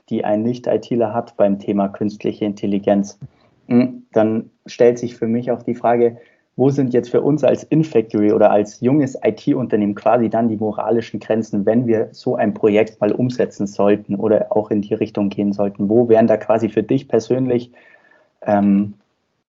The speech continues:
die moralischen Grenzen? Also was wäre für dich noch,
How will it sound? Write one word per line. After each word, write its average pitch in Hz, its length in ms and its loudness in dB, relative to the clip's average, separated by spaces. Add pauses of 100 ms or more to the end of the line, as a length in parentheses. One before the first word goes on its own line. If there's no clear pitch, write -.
(160)
die 107 80 4
moralischen 101 680 2
Grenzen? 104 460 0
Also 101 480 -4 (320)
was - 260 -2
wäre 101 140 -2
für 107 140 -4
dich 117 200 0
noch, 107 280 -2